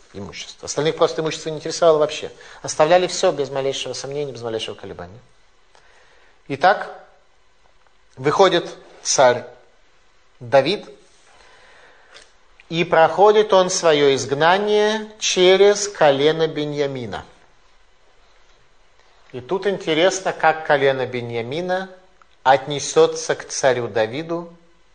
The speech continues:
через тридцать восемь лет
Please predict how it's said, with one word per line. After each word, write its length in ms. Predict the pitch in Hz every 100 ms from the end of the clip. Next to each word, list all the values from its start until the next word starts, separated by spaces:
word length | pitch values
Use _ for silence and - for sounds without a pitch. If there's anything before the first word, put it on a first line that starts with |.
| _ _ _ _ _ _ _ _ _ _
через 360 | - 139 120 -
тридцать 460 | 147 175 - 175
восемь 420 | 143 143 - 139 127
лет 440 | 120 160 - -